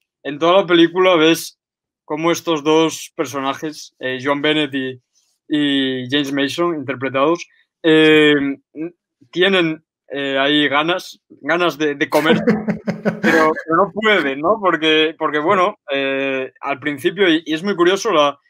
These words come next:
Speaker 1: la historia, ¿no? Porque va desarrollándose, sin entrar en spoilers de nuevo,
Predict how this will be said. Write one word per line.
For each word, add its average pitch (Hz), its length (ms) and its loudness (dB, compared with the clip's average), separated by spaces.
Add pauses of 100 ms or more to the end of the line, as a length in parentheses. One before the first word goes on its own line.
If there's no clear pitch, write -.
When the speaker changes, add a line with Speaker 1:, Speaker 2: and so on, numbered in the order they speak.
(300)
Speaker 1:
la 151 100 0
historia, 151 460 0
¿no? 175 140 -2
Porque 151 240 -4
va 151 200 4 (600)
desarrollándose, 160 840 0
sin 139 180 -8
entrar 139 300 -2
en 160 120 0
spoilers 151 420 -2
de 151 120 -6
nuevo, 156 400 0